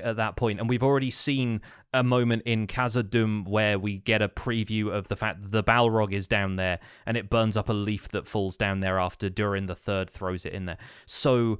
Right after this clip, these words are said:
potentially, like, the Balrog is now the show's Chekhov's gun. We have to do at least something to do with the Balrog in later seasons, whether that's the entire fall of Khazad-dûm or if it's just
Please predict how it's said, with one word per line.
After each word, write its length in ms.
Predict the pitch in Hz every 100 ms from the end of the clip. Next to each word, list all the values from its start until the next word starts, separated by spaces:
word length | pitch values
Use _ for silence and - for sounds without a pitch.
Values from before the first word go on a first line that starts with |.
| - - _
potentially, 760 | - 135 - 156 156 - 151 147
like, 280 | 131 117 -
the 100 | 113
Balrog 420 | 120 120 120 113
is 140 | 110
now 180 | 113 110
the 140 | 107
show's 340 | - 113 107 98
Chekhov's 460 | - 107 113 98
gun. 340 | - 107 107 104
We 120 | 98
have 220 | - 107
to 100 | -
do 340 | 101 107 104 98 - - - -
at 160 | 143 139
least 260 | 135 -
something 440 | - 156 139 131 123
to 120 | 110
do 140 | 120
with 120 | 107
the 60 | 101
Balrog 440 | 113 110 104 101
in 120 | 117 104
later 260 | 101 107
seasons, 480 | - 117 101 101 95
whether 240 | 107 107
that's 260 | 101 101 - - -
the 180 | 123 127
entire 480 | 123 - 156 151 135
fall 300 | - 135 123
of 100 | 101
Khazad-dûm 640 | - 117 107 101 110 107
or 200 | 101 104
if 120 | 101 -
it's 180 | -
just 340 | - 104 -